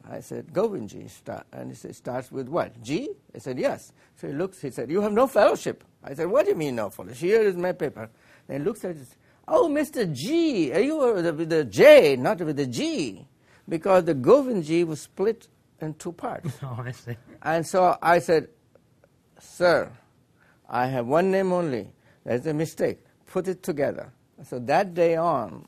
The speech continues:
Speaker 1: when I arrived here, it became single name with G part of Govind. So Govindji.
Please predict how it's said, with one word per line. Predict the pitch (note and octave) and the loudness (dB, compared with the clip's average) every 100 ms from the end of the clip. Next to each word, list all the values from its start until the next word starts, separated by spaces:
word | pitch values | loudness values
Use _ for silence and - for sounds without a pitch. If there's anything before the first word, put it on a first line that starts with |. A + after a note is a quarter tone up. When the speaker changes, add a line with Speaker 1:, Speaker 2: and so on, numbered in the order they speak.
| _ - | _ -14
Speaker 1:
when | B2 | -10
I | A#2+ A#2+ | -6 -4
arrived | A#2 A#2+ A2+ G#2 | 0 0 -2 -6
here, | A2 A2+ - _ _ - | -8 -8 -12 _ _ -12
it | B2+ G#2+ | -10 -8
became | A#2 - A2+ G#2+ A#2 _ _ _ | -10 -8 -8 -10 -16 _ _ _
single | - - D3+ D#3+ D#3 | -14 -6 -4 -2 -2
name | C#3 B2 F#2+ A2 _ _ | -2 -2 -6 -14 _ _
with | C#3 G2 | -12 -10
G | G2+ C#3+ D3 D#3+ - - | -6 -4 -6 -10 -20 -20
part | - C#3 C3+ - | -12 -10 -10 -12
of | G#2+ | -10
Govind. | A2+ G2 F#2 F#2+ _ _ _ _ | -8 -8 -10 -14 _ _ _ _
So | - | -16
Govindji. | G2 A2+ G#2 G2+ G2 | -10 -8 -8 -12 -16